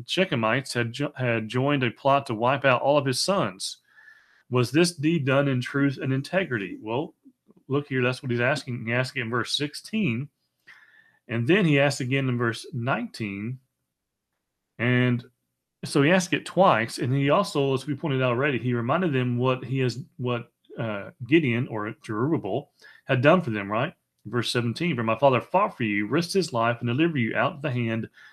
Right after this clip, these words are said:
of Midian." Um, now the She-, uh, Shechemites had joined the plot to wipe out all of his sons. If so,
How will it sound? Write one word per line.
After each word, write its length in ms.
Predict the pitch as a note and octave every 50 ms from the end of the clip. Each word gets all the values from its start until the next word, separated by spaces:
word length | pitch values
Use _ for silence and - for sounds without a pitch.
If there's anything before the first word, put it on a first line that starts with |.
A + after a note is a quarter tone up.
| _ _ _ -
of 120 | B2 A2 G#2+
Midian." 520 | B2 B2+ C3 A2+ G2+ F#2 F2+ E2+ D#2+ - _ _ _ _ _ _ _ _ _ _ _ _ _ _ _ _ _ _ _ - - - - - - - - - - - - -
Um, 480 | - A#2 A#2+ A#2+ A#2 A2 G2+ G2+ A#2+ - _ _ -
now 160 | A2+ B2 C#3
the 80 | C3+ A#2+
She-, 280 | - - - A#3+ B3 -
uh, 100 | C#3 A#2+
Shechemites 760 | G#2+ - - G#3+ A3 G#3+ D#3 A#2+ A2+ G#2+ A2+ D3 F3+ - -
had 200 | F#3 B2 B2 B2
joined 280 | A2+ C#3+ C#3 D3+ D3+ C#3
the 80 | B2
plot 280 | A#2+ - D#3 C#3+ C#3 C3
to 60 | A#2
wipe 280 | G2+ C3 D3 D3+ - C#3+
out 140 | C3+ C3+ -
all 120 | C#3 D#3
of 80 | E3 D#3+
his 160 | D#3+ D3+ -
sons. 540 | - D3+ A#2 G#2 F#2 E2 F#2+ - - - - _ _ _ _ _ _ _ _ - - - - - - -
If 180 | - B2+ B2 A2
so, 480 | - E3 F3+ F#3+ F#3+ F#3+ F#3 F#3 -